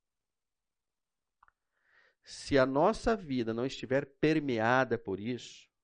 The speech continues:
há um defeito,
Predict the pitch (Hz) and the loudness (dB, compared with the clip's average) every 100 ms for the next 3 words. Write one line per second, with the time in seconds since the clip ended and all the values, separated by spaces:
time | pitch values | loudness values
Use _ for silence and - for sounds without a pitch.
0 | _ _ _ _ - - _ _ _ 113 | _ _ _ _ -20 -20 _ _ _ 4
1 | 135 160 185 190 190 196 190 190 190 190 | 4 4 -2 -6 -10 -10 -10 -12 -12 -12
2 | 185 180 233 - 247 180 165 - - | -12 -2 -2 2 4 4 4 -6 -20